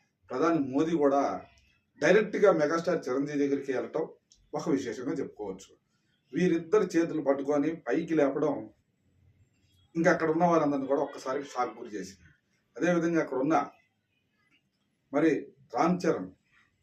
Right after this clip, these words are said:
ఈ, ఈ సన్నివేశాలన్నీ చూసి ఒక, అసలు చాలా, అసలు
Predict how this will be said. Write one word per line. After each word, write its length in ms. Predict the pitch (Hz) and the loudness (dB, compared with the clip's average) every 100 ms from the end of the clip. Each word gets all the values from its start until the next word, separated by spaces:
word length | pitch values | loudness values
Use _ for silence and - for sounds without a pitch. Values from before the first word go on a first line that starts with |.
| - | -8
ఈ, 100 | 139 156 151 156 | -2 -2 -2 -6
ఈ 120 | 170 | -6
సన్నివేశాలన్నీ 720 | 170 160 190 214 185 156 165 151 - | -2 0 4 4 4 0 0 -4 -4
చూసి 180 | 165 175 | -6 -2
ఒక, 200 | 147 127 | -2 -4
అసలు 360 | - - 135 - 147 | -10 -10 -8 -4 2
చాలా, 460 | 170 214 190 - - _ _ - | 4 6 6 4 -4 _ _ -16
అసలు 300 | - - 143 | -12 -4 0